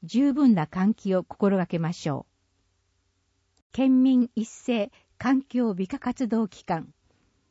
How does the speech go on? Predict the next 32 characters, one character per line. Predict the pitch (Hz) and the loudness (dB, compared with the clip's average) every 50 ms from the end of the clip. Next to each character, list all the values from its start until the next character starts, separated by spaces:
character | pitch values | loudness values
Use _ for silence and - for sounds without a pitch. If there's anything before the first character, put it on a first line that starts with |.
| _ _ _ _ _ _ _ _ | _ _ _ _ _ _ _ _
環 | - 220 277 311 294 | -8 -4 -4 -4 -2
境 | - 294 294 285 | -2 -2 -2 0
美 | 226 233 226 | -2 -2 -4
化 | 262 247 | -4 -4
活 | - 247 240 - - 180 | -4 -6 -8 -8 -8 -6
動 | 180 165 156 | -6 -4 -6
と | - - 156 | -6 -8 -8
は、 | 151 147 151 - _ _ _ _ _ _ | -8 -8 -10 -12 _ _ _ _ _ _
環 | - 233 285 294 277 | -2 0 0 0 0
境 | - - 269 262 247 | 0 -2 -2 -2 0
美 | 196 233 - | -2 -4 -6
化 | - 202 175 147 | -4 -6 -6 -4
を | 156 165 - - _ _ | -6 -8 -10 -12 _ _
県 | - 247 285 285 294 | -4 0 2 4 4
民 | 302 294 285 269 269 | 6 6 6 4 4
運 | 269 254 269 254 | 4 4 4 4
動 | 202 208 170 | 4 2 -4
と | - - 151 | -6 -8 -12
し | - - | -12 -10
て | _ 156 151 160 | _ -10 -10 -10
定 | - - 247 247 233 | -8 -6 -4 -4 -4
着 | - 226 220 - | -6 -8 -10 -10
さ | - - 196 | -12 -14 -14
せ | - - | -14 -12
て | _ 202 | _ -8
い | 180 170 | -8 -8
く | - 175 | -8 -12
た | - - 147 | -12 -10 -10
め、 | 160 160 147 - _ _ _ _ _ _ | -8 -10 -10 -12 _ _ _ _ _ _
幅 | _ - 185 190 302 294 | _ -8 -4 -4 -4 -4
広 | - - 277 277 262 226 180 | -4 -4 -2 0 0 -2 -2
い | - | -4